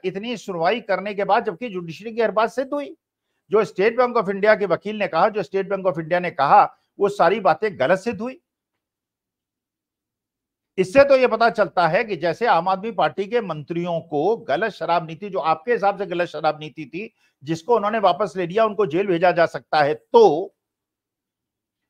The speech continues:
गलत चुनावी बॉन्ड की नीति बनाने के लिए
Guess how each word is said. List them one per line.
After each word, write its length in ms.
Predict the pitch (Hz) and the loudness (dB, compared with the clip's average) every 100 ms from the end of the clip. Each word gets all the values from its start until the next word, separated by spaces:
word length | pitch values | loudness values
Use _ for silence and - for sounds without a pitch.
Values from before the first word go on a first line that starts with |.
| _ - | _ -20
गलत 400 | 110 175 208 285 | 2 6 8 6
चुनावी 480 | - 196 185 202 247 | 4 0 2 0 -2
बॉन्ड 300 | 185 202 202 | 0 -2 -2
की 160 | 240 | -8
नीति 360 | 226 180 175 247 | -8 -8 -8 -4
बनाने 380 | 240 202 208 202 | 0 0 0 -4
के 200 | 214 214 | -4 -4
लिए 340 | 214 240 254 | -2 0 0